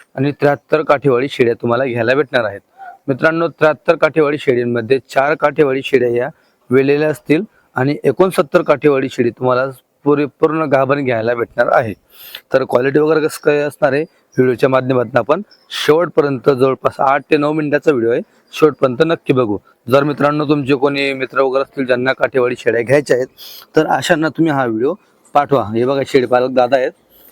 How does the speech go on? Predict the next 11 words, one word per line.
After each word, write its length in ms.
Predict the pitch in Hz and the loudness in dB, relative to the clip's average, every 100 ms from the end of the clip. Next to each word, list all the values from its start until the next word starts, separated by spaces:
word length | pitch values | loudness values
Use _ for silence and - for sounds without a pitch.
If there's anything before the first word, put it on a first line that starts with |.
| _ | _
त्यांच्या 280 | 123 123 135 | -4 0 0
हातात 160 | 127 123 | 2 0
देखील 320 | 117 117 123 | 0 -2 0
चांदीचं 380 | 127 123 117 123 | -2 -2 -2 0
कड 200 | 131 135 | 2 0
आहे. 180 | 127 139 _ _ - | 0 -6 _ _ -20
जसं 160 | 131 135 | -2 -2
आपल्या 240 | 120 147 | 2 2
भागामध्ये 560 | 135 131 131 127 131 127 | 2 0 -2 -2 0 -2
जसं 180 | 131 | 0
आपले 380 | 135 131 135 131 | 0 0 -2 -2